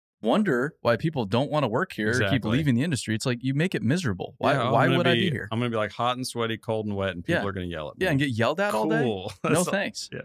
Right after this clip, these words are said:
Speaker 1: And especially the next generation, it's like, I don't need to get yelled at all
Speaker 2: Right.
Speaker 1: day to make that money. Like, okay, cool, the money's good, but it's good over here too. So
Speaker 2: Totally.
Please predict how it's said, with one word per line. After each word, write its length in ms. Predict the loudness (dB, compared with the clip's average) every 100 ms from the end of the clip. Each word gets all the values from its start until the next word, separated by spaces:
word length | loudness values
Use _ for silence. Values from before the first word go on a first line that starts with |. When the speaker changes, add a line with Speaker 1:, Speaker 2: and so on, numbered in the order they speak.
| -4
Speaker 1:
And 80 | -2
especially 340 | 0 0 0
the 80 | 2
next 240 | 0 0
generation, 500 | -2 0 0 -2 -2
it's 140 | -4 -2
like, 220 | -4 -4 _ _ _ _ _ _ 2
I 100 | 2
don't 160 | 2
need 160 | 0 0
to 60 | -2
get 140 | 0
yelled 260 | 0 0 2
at 180 | 0 2
all 100 | 2
Speaker 2:
Right. 80 | 4
Speaker 1:
day 180 | 2 0
to 140 | 0
make 240 | 0 0 0
that 180 | 0 2
money. 320 | 2 0 -2
Like, 140 | -4 -2
okay, 240 | 0 -2
cool, 180 | 0 0
the 60 | 2
money's 320 | 2 2 0
good, 240 | -2 -2
but 180 | -4 -6 _ _
it's 120 | -6
good 140 | 0 2
over 180 | 4 4
here 180 | 2 2
too. 320 | 2 2 2
So 100 | 2
Speaker 2:
Totally. 260 | 2 0